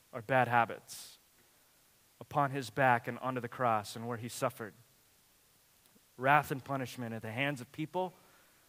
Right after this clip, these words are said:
that didn't know what they had when they had it.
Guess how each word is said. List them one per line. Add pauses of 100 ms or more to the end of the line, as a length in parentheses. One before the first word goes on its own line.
(100)
that
didn't
know
what
they
had (320)
when
they
had
it.